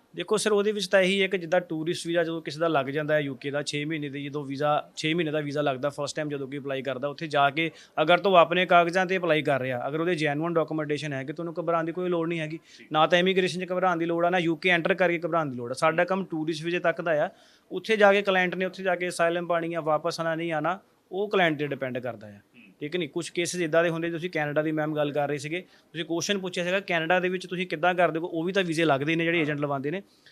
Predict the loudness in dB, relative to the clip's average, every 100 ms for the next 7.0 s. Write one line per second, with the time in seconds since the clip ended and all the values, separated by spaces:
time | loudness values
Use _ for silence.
0 | _ -8 0 4 4 6 8 8 6 2
1 | 2 2 2 0 -2 -2 0 0 2 2
2 | 2 2 0 -2 -8 -20 _ -2 -2 0
3 | -2 -2 0 -2 0 0 -2 0 4 4
4 | 2 0 0 2 0 -2 -4 -4 -4 -8
5 | 2 6 6 4 4 2 0 -8 -4 -2
6 | 2 2 4 2 4 2 0 0 -4 -8